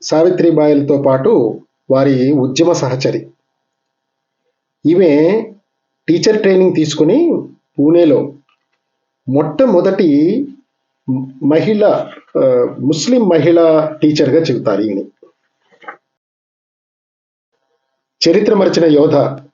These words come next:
జుల్కారీబాయి కోరి. కాలం పద్దెనిమిది వందల ముప్పై, పద్దెనిమిది వందల యాభై ఎనిమిది. ఈమె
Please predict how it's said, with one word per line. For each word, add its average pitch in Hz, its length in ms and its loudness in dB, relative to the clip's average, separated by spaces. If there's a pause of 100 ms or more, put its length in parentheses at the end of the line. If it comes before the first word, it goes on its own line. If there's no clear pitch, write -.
(160)
జుల్కారీబాయి 156 760 2
కోరి. 127 340 -2 (500)
కాలం 139 580 0
పద్దెనిమిది 147 380 2
వందల 143 140 2
ముప్పై, 135 380 0 (480)
పద్దెనిమిది 139 380 0
వందల 156 360 0 (400)
యాభై 139 280 0
ఎనిమిది. 127 480 -2 (840)
ఈమె 170 560 2